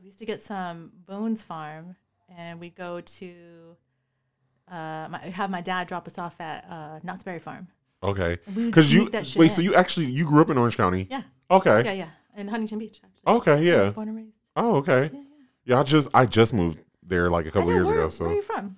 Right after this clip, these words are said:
Speaker 2: Long Beach.
Speaker 1: Oh, okay.
Speaker 2: Yeah. Strong
Speaker 1: Yeah.
Speaker 2: Beach.
Speaker 1: <laughs>
Speaker 2: Yeah. I moved to Huntington Beach.
Speaker 1: Yeah, I know where you live. We
Speaker 2: Yeah,
Speaker 1: talked
Speaker 2: you know
Speaker 1: about
Speaker 2: I live,
Speaker 1: it.
Speaker 2: yeah.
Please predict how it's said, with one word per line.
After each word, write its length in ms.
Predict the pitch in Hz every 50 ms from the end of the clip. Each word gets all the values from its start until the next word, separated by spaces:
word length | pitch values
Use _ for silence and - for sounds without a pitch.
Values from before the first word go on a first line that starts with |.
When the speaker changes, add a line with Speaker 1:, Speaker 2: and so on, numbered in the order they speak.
| _ _ _ _
Speaker 2:
Long 200 | - 147 165 185
Beach. 300 | 196 202 208 - - - _ _ _ _
Speaker 1:
Oh, 160 | 359 403 -
okay. 180 | - 330 381 381 381 381
Speaker 2:
Yeah. 260 | 127 120 107 107 104 - _ _
Strong 340 | - - 143 147 180 202
Speaker 1:
Yeah. 60 | 196 165
Speaker 2:
Beach. 600 | 170 196 220 233 247 247 233 226 - 226 - - 262
Speaker 1:
<laughs> 140 | - 143 117
Speaker 2:
Yeah. 340 | - 143 147 123 101 101 107 - - 113 - _ _ _ _
I 80 | 113
moved 180 | 127 151 170 170
to 60 | - 170
Huntington 320 | 170 165 160 - 156 143
Beach. 440 | 135 131 139 143 139 - - - - -
Speaker 1:
Yeah, 80 | 240
I 60 | 277
know 100 | 311 339
where 80 | 302 247
you 100 | 202 185
live. 260 | 175 165 160 170 180 -
We 100 | 208 202
Speaker 2:
Yeah, 200 | 113 101 95 92
Speaker 1:
talked 100 | 98 104
Speaker 2:
you 80 | 123 131
know 120 | 117 90
Speaker 1:
about 100 | 90 92
Speaker 2:
I 40 | 90 90
live, 220 | 98 95 90 - -
Speaker 1:
it. 100 | 269 233 -
Speaker 2:
yeah. 60 | 302